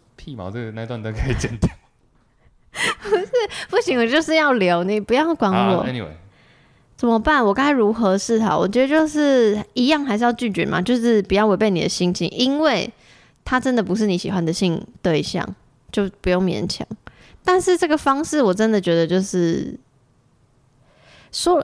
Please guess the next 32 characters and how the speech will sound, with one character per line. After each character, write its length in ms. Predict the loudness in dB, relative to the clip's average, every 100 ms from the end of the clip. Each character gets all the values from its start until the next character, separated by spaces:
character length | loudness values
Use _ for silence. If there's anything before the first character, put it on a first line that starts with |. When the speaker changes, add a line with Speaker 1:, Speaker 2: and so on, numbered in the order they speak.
| 0
Speaker 2:
诶， 120 | 0
对 100 | 2
不 60 | 0
起， 160 | 0
说 140 | 0 2
老 120 | 2
实 140 | -2
话， 200 | -2 0
如 140 | 2 2
果 380 | 4 4 2 -2 -2
这 160 | 0
位 220 | 2 2
大 240 | 2 0 0
叔 260 | 0 -2
他 220 | 0 0 0
很 180 | 0
好， 300 | -4 -4 -2 0
你 80 |
还 140 | 2 2
是 80 | 0
可 80 |
以 80 | -2
继 140 | -2 -4
续 80 |
跟 100 | -2
他 80 | -2
联 300 | -2 -4 -2
络。 120 | -4
可 220 | 0 0 2
如 240 | 2 4
果 140 | 2
他 340 | 2 0 0